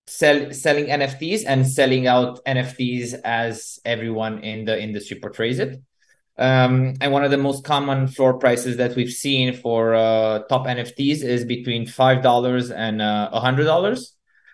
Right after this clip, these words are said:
Um, and this would bring us to, this brought us to a sort of conclusion that the N F T market is mainly speculative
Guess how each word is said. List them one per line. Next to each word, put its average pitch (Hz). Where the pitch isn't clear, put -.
Um, 135
and 135
this 143
would 135
bring 127
us 123
to, 123
this 135
brought 131
us 139
to 135
a 127
sort 131
of 131
conclusion 127
that 117
the 131
N 139
F 135
T 135
market 123
is 127
mainly 120
speculative 143